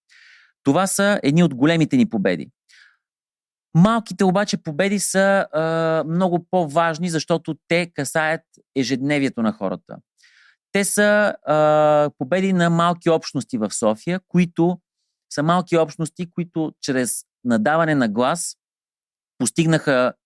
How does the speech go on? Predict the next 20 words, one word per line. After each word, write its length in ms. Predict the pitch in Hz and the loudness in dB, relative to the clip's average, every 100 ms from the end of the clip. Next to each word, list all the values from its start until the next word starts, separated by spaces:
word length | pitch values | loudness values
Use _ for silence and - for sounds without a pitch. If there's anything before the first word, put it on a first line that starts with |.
| _ | _
видимост 540 | 117 160 156 143 113 110 | -2 2 2 2 0 0
благодарение 520 | 120 120 139 151 143 | 0 0 -2 0 -2
на, 320 | 135 123 110 _ _ _ - | 0 0 -2 _ _ _ -8
на 180 | 117 120 | -2 0
моите 320 | 127 143 - | 2 0 -2
включвания 520 | - 135 - 131 123 | -6 -6 -2 0 2
в 180 | 107 104 _ | 0 -2 _
предавания, 560 | - 104 147 165 170 160 | -4 0 0 0 0 0
но 120 | 131 | 2
и 140 | 117 | 2
в, 160 | 104 101 - 107 | 0 -4 -4 0
а, 500 | 104 98 95 92 90 _ | 4 4 4 2 0 _
Общинския 640 | 117 - - 151 - 165 | -10 -8 -2 -2 0 -2
съвет 360 | 160 160 147 151 _ _ _ _ | 0 0 -2 -4 _ _ _ _
като 360 | - - 139 131 - | -8 0 2 2 -4
въпроси. 720 | 123 131 - 135 135 143 127 _ _ _ _ - | -6 -4 -2 -2 -2 -4 -6 _ _ _ _ -2
И, 120 | 196 | 2
например, 400 | 175 175 180 160 | 2 2 0 0
два 180 | 139 165 | -2 -4
такива 560 | _ 156 143 135 117 | _ -2 2 2 2